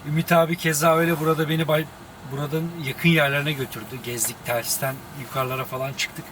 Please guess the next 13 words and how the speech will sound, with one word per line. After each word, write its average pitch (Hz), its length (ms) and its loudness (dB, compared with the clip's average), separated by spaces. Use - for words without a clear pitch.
Manzaralar 127 580 -2
o 135 80 -4
biçimde. 110 360 -4
Güzel 190 340 6
böyle 202 160 0
gezme 185 380 2
şansım 180 420 4
oldu 220 240 -4
birkaç 139 380 -4
yerine 143 200 -2
ama 180 300 2
genel 156 240 2
olarak 160 360 2